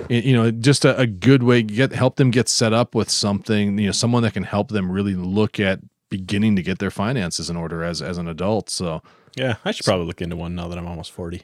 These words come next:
Speaker 1: Yeah, yeah, I, that's what I turned
Speaker 2: <sighs>
Speaker 1: this,
Speaker 2: Get
Speaker 1: this
Speaker 2: that
Speaker 1: summer.
Speaker 2: together and
Speaker 1: Just
Speaker 2: Oh,
Speaker 1: over a
Speaker 2: man.
Speaker 1: month, I hit that big four oh, so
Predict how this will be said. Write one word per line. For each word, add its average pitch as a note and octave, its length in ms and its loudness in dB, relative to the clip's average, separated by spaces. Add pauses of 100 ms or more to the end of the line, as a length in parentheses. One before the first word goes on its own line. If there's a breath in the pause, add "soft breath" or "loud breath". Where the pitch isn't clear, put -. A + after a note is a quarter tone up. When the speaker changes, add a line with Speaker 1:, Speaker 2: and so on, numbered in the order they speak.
(120)
Speaker 1:
Yeah, E3+ 260 8
yeah, C#3 260 6
I, C#3+ 140 6
that's C3+ 300 2
what C#3+ 100 6
I C3+ 80 6
turned E3+ 380 6
Speaker 2:
<sighs> B2+ 40 8
Speaker 1:
this, - 260 2
Speaker 2:
Get G2 80 -2
Speaker 1:
this C3 160 6
Speaker 2:
that C#3+ 100 4
Speaker 1:
summer. C#3+ 320 6
Speaker 2:
together D3 180 0
and A2+ 160 -4 (880 loud breath)
Speaker 1:
Just G#2+ 240 -2
Speaker 2:
Oh, B2+ 80 6
Speaker 1:
over B2+ 240 6
a A#2 60 6
Speaker 2:
man. A2 80 6
Speaker 1:
month, A#2 300 6
I G2 100 2
hit - 220 2
that G2+ 200 2
big G#2 200 0
four G2+ 380 -2
oh, F#2+ 220 0
so - 400 -8